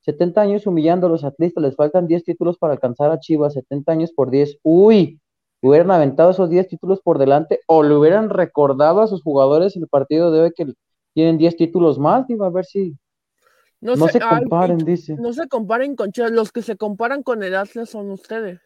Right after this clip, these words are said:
Speaker 1: Hombre, eso les hubieran avisado a los que jugaron hoy, <laughs> que no se les olvidó que están en un equipo que tiene once títulos, o doce, no sé cuántos sean. Aquel Atlas no daba, no,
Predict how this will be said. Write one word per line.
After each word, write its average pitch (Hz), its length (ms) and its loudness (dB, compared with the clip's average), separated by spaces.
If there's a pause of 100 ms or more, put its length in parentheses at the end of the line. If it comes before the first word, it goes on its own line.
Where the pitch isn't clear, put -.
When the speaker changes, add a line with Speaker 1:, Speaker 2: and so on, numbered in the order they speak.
(140)
Speaker 1:
Hombre, 135 460 -6
eso 135 240 -4
les 185 160 0
hubieran 165 320 4
avisado 151 360 2
a - 20 4
los 180 160 -2
que - 120 -20
jugaron 156 420 2
hoy, 165 220 2
<laughs> - 60 -20
que 180 100 0
no 151 140 0
se 147 140 0
les 147 200 2
olvidó 135 420 0
que 180 100 -4
están 165 240 -4
en 165 60 -2
un 170 60 -2
equipo 156 380 -8
que 143 80 -4
tiene 131 200 -6
once 147 220 -4
títulos, 127 480 -10 (300)
o 120 180 2
doce, 110 320 0
no 123 100 -6
sé 123 80 -20
cuántos 117 340 -8
sean. 113 160 -12 (400)
Aquel 151 260 2
Atlas 208 220 2
no 196 120 2
daba, 202 280 6 (340)
no, 160 300 2